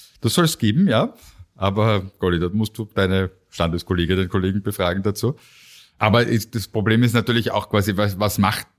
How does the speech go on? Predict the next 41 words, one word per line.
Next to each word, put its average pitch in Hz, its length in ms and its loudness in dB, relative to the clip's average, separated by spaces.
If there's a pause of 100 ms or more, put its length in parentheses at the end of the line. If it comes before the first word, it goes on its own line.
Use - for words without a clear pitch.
die 92 240 2
veröffentlichte 95 680 0
Umfrage 92 300 0
mit 90 180 -2
der - 60 -4
Politik? - 540 -2 (440)
Und 90 140 -4
so 92 140 2
wie 98 60 2
du 92 100 0
sagst, - 400 0 (280)
da 90 140 0
wird 101 160 0
halt 101 140 2
dann 95 160 4
eine 92 160 0
Umfrage 101 320 0
veröffentlicht 98 680 -2
und 98 220 -2
die 92 80 0
eine 92 180 0
Partei 92 300 0
stürzt 104 400 -2
ab. - 400 -4 (400)
Was 104 280 0
erzeugt - 500 0
denn 113 140 4
das? 71 300 -2
Und 80 100 -6
das 87 120 -4
erzeugt 95 340 0
vor 80 140 -2
allem 95 100 2
einmal 95 220 2
erste 90 340 -4
große 101 300 -2
Nervosität 90 760 0
innerhalb 101 440 0
der 85 100 0
betroffenen 80 560 -2
Partei, 78 500 -2